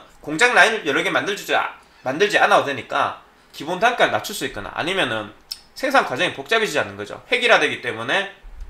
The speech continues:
훨씬 편하게 뽑아낼 수 있는 겁니다. 그거는 분명히 이득일 텐데, 근데 실제로, 음, 생산 단가가 오를 수도 있는 거죠. 다이 사이즈가 커진다거나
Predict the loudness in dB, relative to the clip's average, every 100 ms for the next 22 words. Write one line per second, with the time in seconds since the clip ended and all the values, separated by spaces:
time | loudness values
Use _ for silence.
0 | 0 0 0 2 4 6 4 0 0 2
1 | 2 0 -8 -4 -4 -2 -6 -8 -14 -20
2 | -20 -18 -14 -10 -4 2 2 2 -2 -4
3 | -2 -2 -4 -2 -2 -2 -6 0 0 0
4 | -12 _ _ _ _ _ -20 _ -20 -16
5 | -2 2 4 2 -10 -20 _ -6 -4 6
6 | 8 8 6 4 -4 _ _ _ _ _
7 | _ _ _ _ _ _ -18 -12 -8 -8
8 | -8 -10 -14 -20 -20 _ _ _ -4 2
9 | 4 4 4 6 8 10 8 6 2 0
10 | 0 -2 -2 -2 0 0 0 -8 2 6
11 | 6 6 4 4 -2 -2 -4 2 2 2
12 | -8 -10